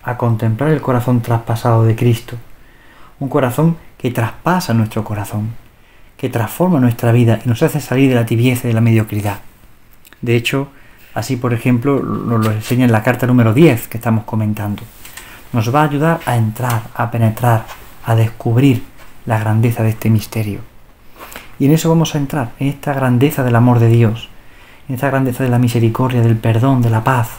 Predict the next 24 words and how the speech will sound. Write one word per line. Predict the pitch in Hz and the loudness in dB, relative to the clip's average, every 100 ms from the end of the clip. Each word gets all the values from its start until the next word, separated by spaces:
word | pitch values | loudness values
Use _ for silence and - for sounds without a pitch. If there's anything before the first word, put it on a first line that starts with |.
| - - - - - | -16 -16 -18 -20 -8
Vamos | - 147 131 | -2 -2 0
a | |
descubrir | 127 123 - 120 147 156 - - - - | -2 -4 -2 2 2 0 -6 -20 -20 -14
cuál | - 151 123 | -2 0 2
es | 107 - | 0 0
el | 110 | 2
misterio | 117 113 120 | 2 2 0
de | 110 107 | 0 0
Cristo. | 113 107 - 107 - - - - | 0 -2 -6 -12 -14 -20 -20 -8
Vamos | 123 123 120 | -4 -2 0
a | |
descubrir | 117 113 120 120 | -2 -2 2 4
de | 117 | 4
verdad | 110 107 113 135 - - - - - | 2 2 2 0 -2 -14 -20 -20 -8
el | 107 | -4
amor | 107 127 | 0 0
inmenso | 139 117 113 104 101 | 2 4 4 2 -2
de | 101 | -6
Jesucristo. | 101 104 104 110 113 - - - - - - - - | -4 -6 -6 -6 -8 -10 -18 -18 -20 -20 -20 -10 0
Y | |
ahí | 139 | 0
está | 131 131 | 2 -2
el | |
secreto, | 117 135 208 208 | -2 0 -2 -2